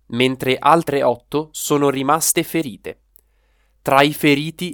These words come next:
anche un neonato di nove mesi è stato colpito allo stomaco. Dopo interminabili minuti di terrore, l'uomo è stato rincorso da una poliziotta che gli ha sparato uccidendolo.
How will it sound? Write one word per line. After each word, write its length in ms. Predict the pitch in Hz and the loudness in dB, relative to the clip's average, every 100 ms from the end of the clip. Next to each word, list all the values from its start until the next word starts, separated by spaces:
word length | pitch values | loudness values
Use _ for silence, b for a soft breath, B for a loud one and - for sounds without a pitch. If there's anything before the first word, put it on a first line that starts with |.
| - | -2
anche 360 | 151 175 170 170 | 0 0 0 0
un 160 | 165 | 0
neonato 640 | 165 170 165 156 151 170 151 | -2 -2 -2 -4 -4 -6 -6
di 180 | 117 | -6
nove 380 | 113 120 160 147 | -2 2 2 2
mesi 460 | 123 110 104 123 180 | -2 -6 -6 -8 -4
è 160 | 147 156 | -4 -2
stato 520 | - 156 135 - 117 | 4 4 4 0 -6
colpito 640 | - 160 - 123 123 147 | -4 -6 -6 -10 -4 0
allo 200 | 147 151 | 0 -2
stomaco. 600 | 160 - 104 95 98 101 107 _ _ _ _ _ _ _ _ _ _ _ | -6 -8 -10 -10 -14 -14 -18 _ _ _ _ _ _ _ _ _ _ _
Dopo 460 | - 131 139 139 131 | -2 2 2 0 -4
interminabili 1000 | 156 165 160 160 147 143 156 165 135 120 | -4 -8 0 2 2 2 2 2 0 -4
minuti 480 | 110 113 131 143 120 | -4 -4 -4 -4 -6
di 160 | 110 104 | -6 -4
terrore, 760 | 113 107 110 107 113 139 _ - | -4 -4 -4 -6 -6 -10 _ -8
l'uomo 580 | 117 123 147 160 170 - | 0 6 6 4 -4 -2
è 80 | 151 | -2
stato 500 | - 175 139 131 113 | 4 6 4 2 -4
rincorso 800 | 120 143 135 170 131 117 117 107 | -2 -6 -2 0 0 -4 -8 -6
da 160 | 113 | -4
una 200 | 113 113 | -4 -8
poliziotta 880 | 110 151 139 - 120 95 - 135 147 b | -6 -4 -2 -2 -4 -6 -2 -4 -4 b
che 220 | - 147 139 | -4 -2 0
gli 180 | 135 | 2
ha 80 | 156 | 0
sparato 720 | 160 - 180 151 104 - 127 | 2 0 2 2 -2 -8 -10
uccidendolo. 840 | - 143 - 160 117 98 95 92 - | -10 -12 -10 -8 -8 -8 -10 -12 -12